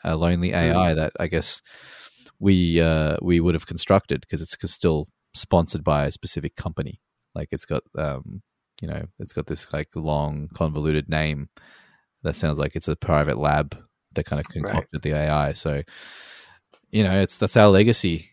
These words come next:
Speaker 1: <laughs> That's our, uh, little, uh, fart in the wind.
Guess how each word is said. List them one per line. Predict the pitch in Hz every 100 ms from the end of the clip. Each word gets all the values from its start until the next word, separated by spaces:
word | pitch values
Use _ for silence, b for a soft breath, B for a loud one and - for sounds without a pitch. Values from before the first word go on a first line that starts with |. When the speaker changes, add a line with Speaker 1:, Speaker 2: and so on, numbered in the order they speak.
| -
Speaker 1:
<laughs> | 90 - 135 120 117 92
That's | 95 -
our, | 90 87 85 80 - -
uh, | 85 80 78 80 _ _ _ _ _ _ -
little, | 98 90 85
uh, | 82 78 76 - -
fart | - 95 101
in | 120 101
the |
wind. | 90 98 73 73